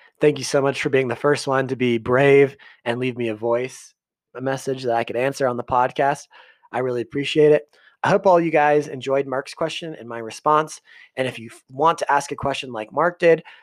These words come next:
you can go to, once again, anchor dot F M slash data career podcast, or the links are usually in the s-, in the show notes. Of course, you can, on a Tuesday night at eight P M Eastern, you can catch me live on LinkedIn for the Ask Avery Show.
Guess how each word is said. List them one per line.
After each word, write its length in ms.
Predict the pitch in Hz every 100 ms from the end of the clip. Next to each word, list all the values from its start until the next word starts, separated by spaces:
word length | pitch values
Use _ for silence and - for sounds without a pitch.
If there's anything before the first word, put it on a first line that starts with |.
| _
you 100 | 127
can 140 | 127
go 180 | 117 113
to, 200 | 110 120
once 180 | 110 107
again, 280 | 107 113 113
anchor 360 | 120 135 139 139
dot 200 | 123 110
F 220 | 117 113
M 300 | 113 117 120
slash 400 | - 123 107 -
data 320 | 127 110 110 110
career 320 | - 113 117
podcast, 680 | - 127 - 135 123 - - - - -
or 180 | 135 143
the 120 | 123
links 240 | 135 131
are 80 | 113
usually 360 | 117 113 113 107
in 80 | 101
the 60 |
s-, 180 | - - -
in 80 | 107
the 80 | -
show 240 | - 175
notes. 400 | 175 170 - - _ _ _ _ -
Of 100 | -
course, 320 | 143 127 -
you 100 | 123
can, 260 | 123 113 - _
on 120 | 120 107
a 40 |
Tuesday 380 | - 170 139 139
night 300 | 127 127 117
at 80 | 110
eight 200 | 113 -
P 180 | 117
M 140 | 110 110
Eastern, 520 | 139 147 - 139 131 - _ _
you 100 | 123
can 80 | 113
catch 360 | 127 120 -
me 160 | 127 123
live 340 | 113 117 123
on 100 | 117
LinkedIn 580 | 117 117 107 127 131 131 - _ _ _
for 100 | 127
the 160 | 113 113
Ask 240 | 127 -
Avery 300 | 120 131 135
Show. 380 | 120 131 117